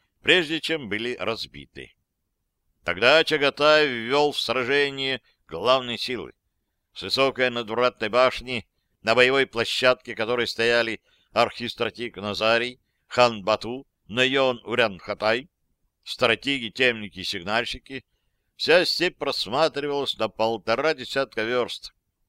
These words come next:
Было отлично видно, как всадники центрального тумена монголов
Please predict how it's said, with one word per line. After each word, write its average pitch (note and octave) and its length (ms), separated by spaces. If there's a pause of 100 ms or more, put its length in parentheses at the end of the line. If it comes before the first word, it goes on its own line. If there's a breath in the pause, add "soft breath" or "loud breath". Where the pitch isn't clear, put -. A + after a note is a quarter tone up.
(320)
Было D#3 280
отлично D#3 540
видно, C#3+ 460 (420)
как A2+ 200
всадники C3+ 640
центрального A#2+ 800
тумена A#2 400
монголов A2+ 600